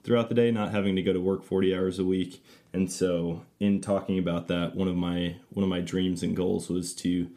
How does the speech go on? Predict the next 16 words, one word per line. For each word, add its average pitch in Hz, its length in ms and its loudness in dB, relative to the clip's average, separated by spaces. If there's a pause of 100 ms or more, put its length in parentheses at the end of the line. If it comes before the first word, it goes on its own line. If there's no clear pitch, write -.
(180)
start 95 320 0
a - 20 2
podcast, 90 720 -2
get 90 160 0
people 92 260 -2
connected 87 560 -4
to 95 180 0
God 90 460 -2
through 98 220 0
the 95 180 2
outdoors, 92 640 -2
and 92 320 -2
I 87 40 -4
thought 90 220 -4
a - 60 -4
podcast 90 760 -6